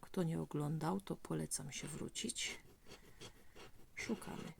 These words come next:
trzydzieści, dwadzieścia cztery, czterdzieści jeden, czterdzieści trzy, czterdzieści sześć. Chociaż się mówi, nic dwa razy się nie zdarza, ale może akurat. Jedenaście,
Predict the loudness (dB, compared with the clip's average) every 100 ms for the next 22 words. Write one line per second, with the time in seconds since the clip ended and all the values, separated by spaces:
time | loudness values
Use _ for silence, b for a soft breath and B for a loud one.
0 | -2 2 2 2 2 2 0 -2 0 -2
1 | 0 -2 -2 2 2 4 4 4 2 2
2 | 0 0 0 2 2 4 4 4 4 2
3 | 0 -2 -2 -2 -2 0 0 0 2 0
4 | -2 -6 0 0 0 -2 0 0 2 4
5 | 4 4 4 0 B B B B B B
6 | 0 2 4 6 8 8 8 6 4 2
7 | 0 2 4 2 2 0 0 -2 -2 -2
8 | 0 0 0 0 2 6 6 4 4 4
9 | 4 2 6 6 6 0 -6 -8 -12 -14
10 | -16 -16 -10 -8 -8 -12 -14 B B B
11 | B B B B -12 -8 0 2 2 2
12 | 2 2 0 -2 -2 2 4